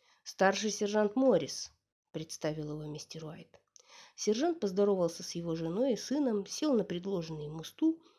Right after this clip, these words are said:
и с удовлетворением убедился, что хозяин дома несёт виски, несколько стаканов, ставит на огонь небольшой медный чайник.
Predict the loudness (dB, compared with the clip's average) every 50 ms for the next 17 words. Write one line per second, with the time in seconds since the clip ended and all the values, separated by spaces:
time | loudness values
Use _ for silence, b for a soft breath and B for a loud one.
0 | b b b b -6 -6 -2 -2 -2 -2 -2 -4 -4 -8 -4 -4 -2 0 2 2
1 | 4 4 4 2 2 0 -4 -4 -4 -6 -6 -6 -10 -12 -12 -12 -12 -6 -4 -4
2 | 0 0 2 2 2 0 -2 -4 -4 -6 -8 -8 -10 -10 -12 -12 -12 -6 -4 -2
3 | -2 -2 -4 -6 -8 -8 B B B B B -2 -2 -2 -2 -10 -16 -14 -14 -14
4 | -14 -12 -12 -12 -6 -4 -2 -2 0 -2 -4 -6 -4 -4 -4 -4 -4 -10 -12 -12
5 | -12 -10 -8 -8 -8 -8 -8 -10 -10 -12 -12 -4 0 2 2 2 2 -2 -4 -4
6 | -6 -6 -6 -10 -10 -10 -14 -16 -20 -20 _ -20